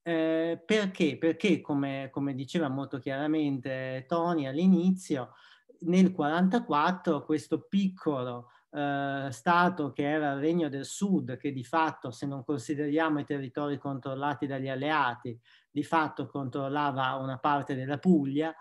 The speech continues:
ehm, era, aveva uno scopo, eh, comunicativo, appunto, come dicevo prima, parlando di duplicazione di messaggi, un, molto, molto urgente,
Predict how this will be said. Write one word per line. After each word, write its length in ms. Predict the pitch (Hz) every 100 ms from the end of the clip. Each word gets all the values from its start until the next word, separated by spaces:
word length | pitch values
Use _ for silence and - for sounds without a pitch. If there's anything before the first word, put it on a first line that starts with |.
| - - - -
ehm, 540 | 156 151 156 156 190 - _ _ _ _ 190
era, 400 | 196 202 185 175
aveva 720 | 165 165 185 202 185 202 170
uno 280 | 165 185 190
scopo, 760 | 185 - 180 170 - 190 185 156
eh, 300 | 156 147 -
comunicativo, 1080 | - 220 220 190 165 156 165 - 190 143 131
appunto, 420 | 127 - 147 139 123
come 220 | 135 131
dicevo 360 | 127 151 139
prima, 360 | 123 165 156 131
parlando 500 | 143 131 139 135 131
di 180 | 131 135 - - -
duplicazione 960 | 143 160 139 151 143 151 - 165 143
di 100 | 131
messaggi, 880 | 139 175 - 135 131 139 139 165 170 _ - -
un, 160 | 170 180
molto, 760 | 190 190 190 208 190 196 185
molto 1120 | 170 190 196 185 180 170 160 156 151 151 151
urgente, 1000 | 165 165 120 143 127 127 127 139 143 160